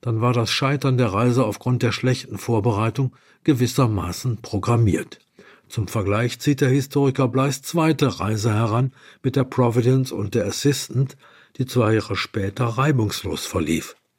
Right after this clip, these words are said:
Insgesamt jedoch war der Transfer des Brotfruchtbaums in die Karibik eine kolonialistische Schnapsidee. Die Sklaven, die die Früchte essen sollten, verschmähten sie wegen des faden Geschmacks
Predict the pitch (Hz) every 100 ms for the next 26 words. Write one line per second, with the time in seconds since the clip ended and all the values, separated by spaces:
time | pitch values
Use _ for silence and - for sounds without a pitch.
0 | _ _ _ _ _ _ - 147 - 135
1 | 110 127 131 127 117 123 - _ _ -
2 | 117 120 - 123 113 - 143 127 127 -
3 | 104 147 - - 113 92 - 113 117 107
4 | 113 123 127 107 113 117 135 - - -
5 | - _ 127 131 - 139 143 135 123 104
6 | - - 101 - 117 - 101 - - -
7 | - - - _ _ - - - 120 -
8 | 143 139 143 127 113 101 90 92 92 -
9 | 131 113 - 107 135 - 123 110 104 113
10 | 120 _ _ _ - 120 - 110 113 123
11 | - 113 107 123 - _ _ 127 117 123
12 | - 139 131 131 123 127 - 117 123 -